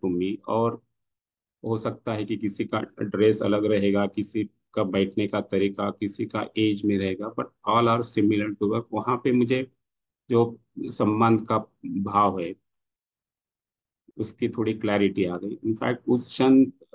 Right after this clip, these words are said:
जिस एक जो मुझ में एक आराम का भाव आया था, वो काफी मतलब अभी भी मैं उसको महसूस कर पाता हूँ।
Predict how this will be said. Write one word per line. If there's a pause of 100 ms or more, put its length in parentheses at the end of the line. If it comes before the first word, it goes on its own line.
जिस
एक
जो
मुझ
में
एक
आराम
का
भाव
आया
था, (1400)
वो
काफी
मतलब
अभी
भी
मैं
उसको
महसूस
कर
पाता
हूँ।